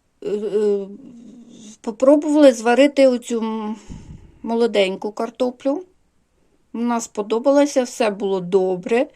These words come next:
ніхто не отравлявся. І, е, пізніше, коли її вже, е,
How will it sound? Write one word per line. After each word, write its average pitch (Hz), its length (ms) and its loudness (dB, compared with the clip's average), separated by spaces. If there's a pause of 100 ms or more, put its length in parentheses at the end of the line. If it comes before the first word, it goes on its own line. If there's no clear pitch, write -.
(420)
ніхто 233 400 -2
не 220 140 -2
отравлявся. 196 1040 0 (600)
І, 247 680 -2 (720)
е, 208 300 2
пізніше, 240 720 0
коли 233 300 0
її 208 280 -4
вже, 214 220 -4
е, 202 360 4